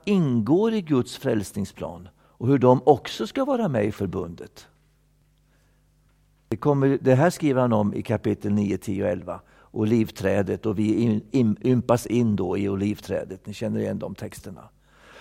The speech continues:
Så själva syftet med Romarbrevet är kapitel nio, tio, elva. Det som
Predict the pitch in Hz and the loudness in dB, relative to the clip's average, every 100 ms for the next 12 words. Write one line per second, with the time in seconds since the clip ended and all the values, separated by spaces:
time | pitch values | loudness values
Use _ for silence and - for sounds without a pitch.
0 | - - - 127 170 147 143 - - 202 | -20 -8 -2 4 6 8 6 4 -2 -2
1 | - - - 208 226 214 220 190 131 113 | -4 -8 -4 -2 2 2 2 2 2 2
2 | 110 110 104 117 - 123 120 - - 143 | 2 2 2 -2 2 4 4 2 0 0
3 | 143 139 135 143 151 117 135 - 139 117 | 2 0 2 0 2 2 0 2 0 2
4 | - 135 120 170 180 - - - 143 143 | 4 6 4 2 -2 -2 -12 0 4 6
5 | 175 196 | 6 6